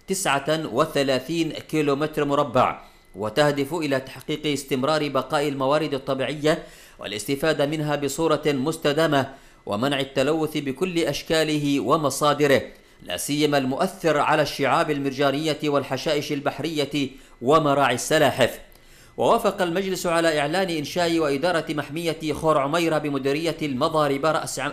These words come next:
رأس العارة بمحافظة لحج، والمصنفة في الفئة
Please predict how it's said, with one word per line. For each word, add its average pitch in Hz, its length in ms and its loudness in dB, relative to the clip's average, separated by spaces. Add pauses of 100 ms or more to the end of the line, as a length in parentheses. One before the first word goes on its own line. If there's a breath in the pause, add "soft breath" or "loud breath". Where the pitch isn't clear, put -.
رأس 151 340 -4
العارة 139 540 2 (260 loud breath)
بمحافظة 143 800 0
لحج، 156 380 0 (420 loud breath)
والمصنفة 147 680 0
في 165 200 -4
الفئة 165 340 -4